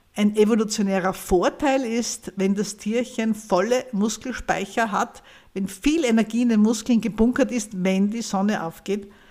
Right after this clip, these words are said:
und wenn's hell wird und der Kampf ums Überleben beginnt. Und wenn man die Stoffwechselstörung Diabetes hat,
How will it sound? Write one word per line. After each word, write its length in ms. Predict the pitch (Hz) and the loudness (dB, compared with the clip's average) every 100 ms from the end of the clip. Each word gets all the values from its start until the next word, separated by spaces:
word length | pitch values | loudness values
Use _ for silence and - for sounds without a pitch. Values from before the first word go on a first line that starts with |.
| - _ | -20 _
und 200 | 269 294 | -4 -2
wenn's 240 | 320 320 214 | -4 -4 0
hell 260 | 202 202 | 2 2
wird 220 | 214 233 | 0 -2
und 240 | 214 208 - | -2 -2 -4
der 80 | 247 | -6
Kampf 360 | 202 175 - | -4 -4 -4
ums 180 | 208 208 | -4 -4
Überleben 480 | 208 247 190 165 170 | -2 -2 -2 -2 -6
beginnt. 480 | 160 160 156 - - - _ _ _ _ _ _ _ _ _ _ _ _ _ _ - | -8 -12 -14 -18 -20 -20 _ _ _ _ _ _ _ _ _ _ _ _ _ _ 4
Und 480 | 240 240 214 - - - | 6 6 4 -2 -18 -10
wenn 460 | 202 196 220 330 | -6 -2 0 0
man 460 | 370 320 269 208 190 - _ _ _ _ - | 0 2 4 4 2 -10 _ _ _ _ -4
die 180 | 214 220 | 0 0
Stoffwechselstörung 840 | 208 233 233 233 226 - 196 190 196 | 0 0 0 -2 -4 -2 0 2 0
Diabetes 840 | - 185 170 156 151 - 202 - | -2 -2 -2 -4 -8 -8 -6 -2
hat, 320 | 311 - - | -2 -2 -20